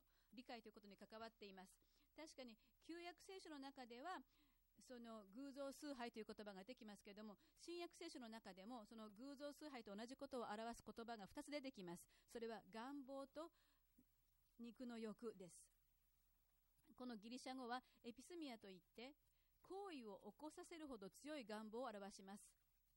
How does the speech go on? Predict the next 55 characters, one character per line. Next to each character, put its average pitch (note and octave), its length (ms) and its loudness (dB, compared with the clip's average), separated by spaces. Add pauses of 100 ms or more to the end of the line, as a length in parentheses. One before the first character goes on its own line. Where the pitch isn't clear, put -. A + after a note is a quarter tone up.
(2500)
で B3 120 0
す - 80 -10
か A3 120 -2
ら、 A#3+ 160 0 (500)
え G#3 280 -4
ー、 G3 40 -12
ご A#3 140 -2
一 C#4 100 -2 (100)
緒 C4 160 0
に C#4+ 180 0 (380)
エ B3 100 0
ペ D#4 180 -4
ソ F#4+ 140 -6 (120)
ビ C#4+ 100 -2
ト - 100 -6
へ - 20 -2
の A#3 100 -4
手 A3 120 -2
紙 A3 220 -2
二 C4+ 160 2
章 D4+ 260 4
を G#3+ 120 2
お G#3 60 4
開 G#3 180 0
き - 100 -16
く A3 80 -4
だ G3+ 140 0
さ G#3+ 200 -2
い。 F3 80 -2 (300)
今 D#4+ 200 2
言 B3 140 0
っ - 100 -4
た A#3 100 -2
言 A#3+ 260 0
葉 A#3+ 120 4
が G3 100 0
出 B3 100 2
て C4 100 0
い A#3 40 4
る G#3 80 0
と F#3+ 100 -4
こ F#3+ 120 -6
ろ F#3 80 -6
で F3 140 -8
す。 - 40 -12 (2000)
一 C#4 140 2
節 - 280 -6
か G3+ 120 -4
ら、 E3+ 100 -4 (300)
二 C4 120 2
章 A#3 200 0
一 A#3 100 -2
節 - 200 -6
か F#3+ 100 -6
ら。 F3 100 -6